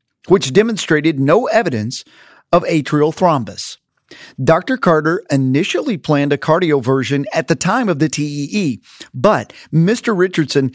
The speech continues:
had numerous episodes of atrial fibrillation with spontaneous conversion to normal sinus rhythm during the T E E. Because of Mister Richardson's atrial fibrillation,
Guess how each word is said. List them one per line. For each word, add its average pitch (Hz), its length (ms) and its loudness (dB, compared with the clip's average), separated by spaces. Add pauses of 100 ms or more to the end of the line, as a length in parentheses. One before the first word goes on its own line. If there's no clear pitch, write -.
(160)
had 135 220 0
numerous 233 680 0
episodes 123 640 -2 (160)
of 151 140 2
atrial 196 400 0
fibrillation 151 800 0 (160)
with 160 140 2
spontaneous 180 720 -2
conversion 143 640 0 (220)
to 220 100 4
normal 165 320 2
sinus 131 480 -2
rhythm 156 480 0
during 165 480 0 (140)
the 175 100 4
T - 140 -6
E 175 320 -8
E. 156 320 -2 (760)
Because 160 420 2
of 165 60 2
Mister 180 320 0
Richardson's 156 680 0 (100)
atrial 151 380 0
fibrillation, 127 840 0